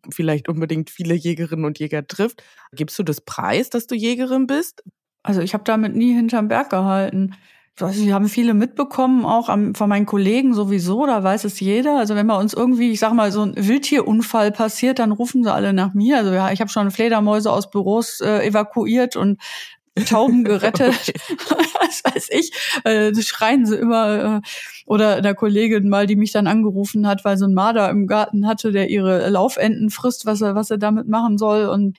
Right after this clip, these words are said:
Speaker 2: ähnlich. Also
Speaker 1: Ja.
Speaker 2: ich sag mal so, die Ansprechpartnerin für Wildtiere bin ich. Und auch wenn irgendwo mal ein, bei anderen Kollegen ein Fall aufläuft, der irgendwas mit Jagd, Wilderei oder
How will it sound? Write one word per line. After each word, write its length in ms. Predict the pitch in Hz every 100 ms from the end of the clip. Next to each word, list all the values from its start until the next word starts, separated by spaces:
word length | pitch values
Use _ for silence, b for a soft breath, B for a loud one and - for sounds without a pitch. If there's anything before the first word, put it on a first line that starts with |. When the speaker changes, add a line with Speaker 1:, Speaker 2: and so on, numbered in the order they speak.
| -
Speaker 2:
ähnlich. 400 | 240 254 240 220
Also 120 | 190
Speaker 1:
Ja. 20 |
Speaker 2:
ich 40 | 214
sag 80 | 233
mal 120 | 220
so, 100 | 220
die 120 | 208
Ansprechpartnerin 880 | 247 311 254 254 262 240 233 214 247
für 200 | 240 202
Wildtiere 420 | 247 - 285 269
bin 160 | 220 202
ich. 180 | 311 277
Und 100 | 226
auch 160 | 233
wenn 160 | 240 233 B B B -
irgendwo 360 | 247 254 233
mal 260 | 226 214 214
ein, 280 | 208 202 208
bei 220 | 208 208
anderen 240 | 233 269 254
Kollegen 500 | 240 226 240 226 214
ein 40 |
Fall 260 | - 233 247
aufläuft, 540 | 220 226 233 220 247
der 100 | 214
irgendwas 480 | 226 302 269 233 233
mit 180 | 220 208
Jagd, 300 | 214 247 220
Wilderei 720 | 233 214 202 214 247 262 -
oder 300 | 214 208 -